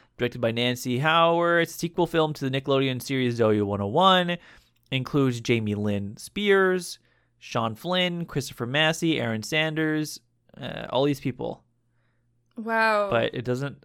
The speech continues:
Speaker 1: I think she was in it, right? Victoria Justice was in it? Photos
Speaker 2: I
Speaker 1: of
Speaker 2: think she
Speaker 1: Victoria Justice
Speaker 2: was.
Speaker 1: and Austin Butler are used to represent the respective characters from Zoe one oh one, but they're not in it.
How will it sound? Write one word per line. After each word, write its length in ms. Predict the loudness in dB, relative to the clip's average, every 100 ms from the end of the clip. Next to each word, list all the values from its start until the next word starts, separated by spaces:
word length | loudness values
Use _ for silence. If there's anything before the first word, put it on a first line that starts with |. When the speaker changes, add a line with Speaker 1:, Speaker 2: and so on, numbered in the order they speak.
| -4
Speaker 1:
I 80 | -4
think 220 | -4 -6
she 100 | -4
was 120 | -2
in 120 | -2
it, 80 | -2
right? 180 | 0 0
Victoria 400 | -2 -4 -2 -2
Justice 320 | -4 -6 -10
was 80 | -10
in 20 |
it? 220 | -10 -10 -14 _ _ _ _ _ _ _ _ _ _ _
Photos 340 | 6 10 10 8
Speaker 2:
I 40 |
Speaker 1:
of 40 | 2
Speaker 2:
think 100 | 4
she 40 |
Speaker 1:
Victoria 220 | 4 6
Justice 320 | 6 4 4 -2
Speaker 2:
was. 20 |
Speaker 1:
and 100 | 2
Austin 400 | 6 6 6 2
Butler 360 | 4 6 6 4
are 100 | 4
used 340 | 2 0 0
to 80 | 0
represent 480 | 0 0 0 0 0
the 80 | -2
respective 600 | -2 0 -2 0 -4 -2
characters 460 | 0 0 0 -4
from 200 | -4 -6
Zoe 220 | 2 4 4
one 160 | 2
oh 40 | 0
one, 260 | -2 -4
but 120 | -6 -4
they're 80 |
not 220 | -2 0 -2
in 100 | -6
it. 180 | -12